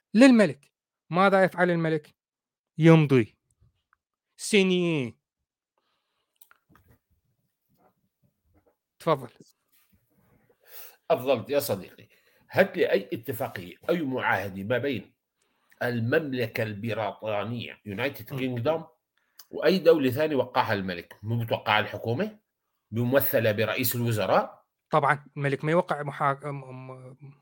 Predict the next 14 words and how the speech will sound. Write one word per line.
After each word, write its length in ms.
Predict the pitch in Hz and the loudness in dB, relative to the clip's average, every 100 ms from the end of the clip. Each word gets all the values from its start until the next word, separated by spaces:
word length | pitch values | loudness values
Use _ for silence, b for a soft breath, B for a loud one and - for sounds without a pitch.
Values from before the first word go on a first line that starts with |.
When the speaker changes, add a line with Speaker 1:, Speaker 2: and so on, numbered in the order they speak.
| _ - | _ 6
Speaker 2:
تمام. 320 | 208 180 113 - | 6 6 -2 -4
شو 180 | 226 | 0
سوي؟ 260 | 214 214 190 | 4 6 6
Speaker 1:
مم. 80 | 147 - | 4 4
Speaker 2:
طيب، 300 | 185 165 151 | 4 4 -2
اشرح 320 | - 208 202 | -2 0 2
لنا 140 | 170 | 0
يا 120 | 147 | 0
سيد 300 | 123 160 139 | -2 -4 -2
أيمن، 220 | 135 131 120 | -2 -2 -4
شو 160 | 147 | 0
وضع 160 | 139 101 | 0 0
الملك 340 | 113 113 101 | -2 -4 -4
هون؟ 200 | 98 101 | -8 -12